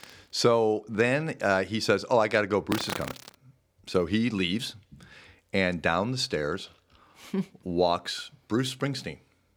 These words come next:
Speaker 1: And there's only five of us in the room, and Bruce Springsteen is standing there. And Mike and I stand up, and,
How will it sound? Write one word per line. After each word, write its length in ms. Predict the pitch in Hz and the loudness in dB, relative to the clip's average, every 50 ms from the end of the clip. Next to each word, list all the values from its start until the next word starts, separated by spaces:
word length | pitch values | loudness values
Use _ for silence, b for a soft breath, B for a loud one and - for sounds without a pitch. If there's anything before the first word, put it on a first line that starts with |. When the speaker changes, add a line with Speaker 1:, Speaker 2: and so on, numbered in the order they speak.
| _ _ _ _ _ _ _ _ _ _ _ _ _ - | _ _ _ _ _ _ _ _ _ _ _ _ _ -2
Speaker 1:
And 240 | 95 95 92 87 - - - | 0 0 0 -2 -6 -6 0
there's 240 | - 110 110 101 120 | 2 2 4 4 4
only 360 | 135 151 156 151 147 135 120 - - _ _ _ _ | 2 2 2 0 -2 -2 -6 -10 -16 _ _ _ _
five 340 | - - - - 117 127 135 | -20 -6 2 2 4 4 2
of 80 | 120 110 | 0 -2
us 140 | 107 - - | -4 -2 -2
in 60 | 98 | 0
the 60 | 90 | 0
room, 180 | 101 107 82 - - _ _ _ - _ _ - - - _ _ - | 0 0 -2 -4 -10 _ _ _ -20 _ _ -16 -16 -16 _ _ -4
and 160 | 95 87 80 | -2 -2 0
Bruce 260 | 90 110 107 - - | 0 0 0 0 -2
Springsteen 380 | - 107 101 104 - - 95 85 | -2 -2 -2 -2 -4 -6 -6 -6
is 100 | 80 78 | -6 -6
standing 300 | - 82 78 76 76 76 | -6 -6 -6 -6 -6 -8
there. 180 | 73 73 73 - B B B B B B B B - | -8 -8 -10 -10 B B B B B B B B -4
And 200 | 85 82 80 80 | -4 -2 -2 0
Mike 200 | 85 87 92 - | 0 0 0 0
and 100 | 98 95 | 0 0
I 80 | 95 | 0
stand 320 | 92 - - 92 85 87 107 | -2 -2 -4 -2 0 0 0
up, 200 | 143 135 - - _ _ _ _ _ _ _ _ _ _ _ _ _ _ _ _ - 90 | -2 -2 -6 -20 _ _ _ _ _ _ _ _ _ _ _ _ _ _ _ _ -8 -6
and, 480 | 87 87 85 85 85 82 82 78 - | -4 -2 -2 -2 -2 -2 -4 -6 -10